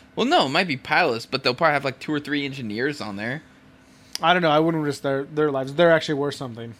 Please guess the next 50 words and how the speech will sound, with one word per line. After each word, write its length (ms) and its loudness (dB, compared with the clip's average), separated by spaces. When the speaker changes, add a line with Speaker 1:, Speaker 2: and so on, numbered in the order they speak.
Speaker 1:
Yeah, 180 -4
true, 280 -6
Speaker 2:
They're, 180 0
Speaker 1:
but, 80 0
Speaker 2:
they're 140 4
the 60 2
ones 140 0
who 80 -6
can 140 -2
Speaker 1:
but 60 4
on 100 2
the 60 -2
flip 120 2
Speaker 2:
rebuild 160 4
Speaker 1:
side, 200 4
they 140 0
Speaker 2:
society. 40 -2
Speaker 1:
get 100 0
to 80 -2
go 120 -4
to 80 -8
space. 560 -4
<laughs> 40 -18
Speaker 2:
Yeah, 320 4
but, 160 -2
like, 320 2
Speaker 1:
Like, 120 -2
if 100 0
I 140 8
was 100 2
an 100 2
engineer 640 0
and 80 -6
I 40 0
was 100 -2
making, 180 2
like, 240 -6
hun-, 200 -8
probably, 160 0
like, 100 -6
hundred 300 -8
twenty 200 -8
thousand 340 -6
dollars 340 -6
a 40 -10
year, 300 -6
and 160 -10
then 160 -8
they're 160 -8
like, 200 -10